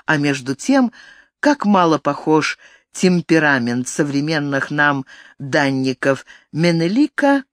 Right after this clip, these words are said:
на темперамент суровых покорителей Карфагена.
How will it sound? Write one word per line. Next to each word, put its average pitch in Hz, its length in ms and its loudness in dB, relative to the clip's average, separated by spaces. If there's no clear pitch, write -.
на 151 280 -2
темперамент 185 680 -2
суровых 220 640 0
покорителей 147 840 -4
Карфагена. 101 1000 -6